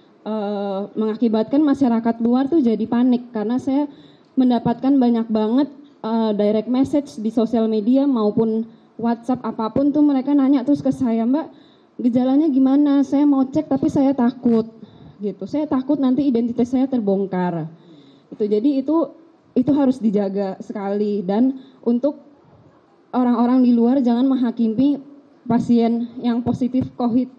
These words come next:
covid nineteen dengan berbagai stigma negatif, eh, karena ya itu pasien akan menjadi korban dua kali gitu. Karena, eh,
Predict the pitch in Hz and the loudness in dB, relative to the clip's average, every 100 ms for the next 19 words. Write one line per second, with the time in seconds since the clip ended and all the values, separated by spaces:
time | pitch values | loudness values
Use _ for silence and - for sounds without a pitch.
0 | - 220 240 247 220 208 - 254 302 285 | -12 -10 -8 -6 -4 -6 -4 -2 -2 -4
1 | - _ _ _ - 220 226 226 226 214 | -20 _ _ _ -8 -4 -2 0 0 0
2 | 226 269 - 269 254 240 214 202 190 233 | 0 0 0 0 2 2 2 0 0 0
3 | 247 - - 196 196 220 226 - 226 233 | -2 -4 -10 -8 -6 -8 -12 -8 -2 0
4 | 269 302 - - _ _ _ _ - 233 | 0 -2 -8 -20 _ _ _ _ -2 0
5 | 254 277 247 226 247 269 247 233 220 208 | 2 0 0 0 2 0 0 0 0 0
6 | 214 214 208 220 226 202 196 208 208 208 | 0 -2 0 0 0 0 -2 -2 0 0
7 | 190 - - 180 190 190 185 185 - 196 | -4 -8 -12 -6 -6 -4 -4 -4 -6 -6
8 | 233 269 - 196 185 | -4 -6 -6 -6 -4